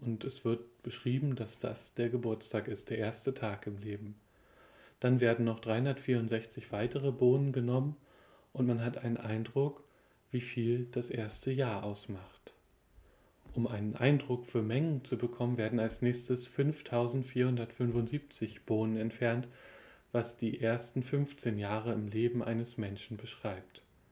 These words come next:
Danach beginnt das Video, für Erwachsene in Form von Jellybeans darzustellen, was wir im Durchschnitt mit unserem Leben anfangen.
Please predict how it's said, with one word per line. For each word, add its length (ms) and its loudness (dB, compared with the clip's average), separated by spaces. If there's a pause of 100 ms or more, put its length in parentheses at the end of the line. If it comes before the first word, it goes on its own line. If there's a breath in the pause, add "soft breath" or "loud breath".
(680 loud breath)
Danach 420 0
beginnt 340 -2
das 240 -2
Video, 440 2 (520 loud breath)
für 140 -4
Erwachsene 880 -2
in 120 0
Form 300 0
von 240 -4
Jellybeans 640 -2
darzustellen, 800 -2 (880)
was 260 -4
wir 160 2
im 240 0
Durchschnitt 680 2 (500 loud breath)
mit 160 -2
unserem 460 4
Leben 480 -2
anfangen. 680 -4